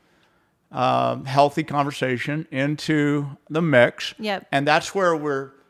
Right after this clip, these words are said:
Speaker 1: we're, we're risking exposure.
Speaker 2: Right.
Speaker 1: "Hey, tell me, what did you think about what I just said? Did, did you understand what I just said?"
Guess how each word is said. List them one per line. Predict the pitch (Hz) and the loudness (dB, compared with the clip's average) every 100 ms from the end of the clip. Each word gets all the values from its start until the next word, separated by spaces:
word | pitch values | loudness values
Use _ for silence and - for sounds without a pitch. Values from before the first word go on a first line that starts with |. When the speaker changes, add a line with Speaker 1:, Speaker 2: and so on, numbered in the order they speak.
| _ - | _ -10
Speaker 1:
we're, | 139 131 - _ 165 | -6 -6 -8 _ -16
we're | 143 143 135 - _ _ _ _ _ | -10 -8 -8 -14 _ _ _ _ _
risking | 143 156 - 147 135 | -4 -4 -2 0 0
exposure. | 117 - 139 131 107 - - | -2 4 4 4 0 -10 -6
Speaker 2:
Right. | 208 190 - 202 | -2 -2 -4 -8
Speaker 1:
"Hey, | 170 | -8
tell | - 202 | -4 -2
me, | 190 | 2
what | 190 | 2
did | 202 | 4
you | 233 | 0
think | 214 196 | 0 -2
about | 175 156 147 | 2 4 4
what | 143 | 4
I | 139 | 2
just | 131 135 - | 0 -4 -4
said? | 127 110 110 | -2 -2 -2
Did, | 123 135 | -4 -4
did | 147 139 | -4 -4
you | 160 | -2
understand | 170 160 - 170 | -4 -4 4 6
what | 147 | 6
I | 127 | 6
just | 117 120 - | 2 -4 -4
said?" | 131 | -6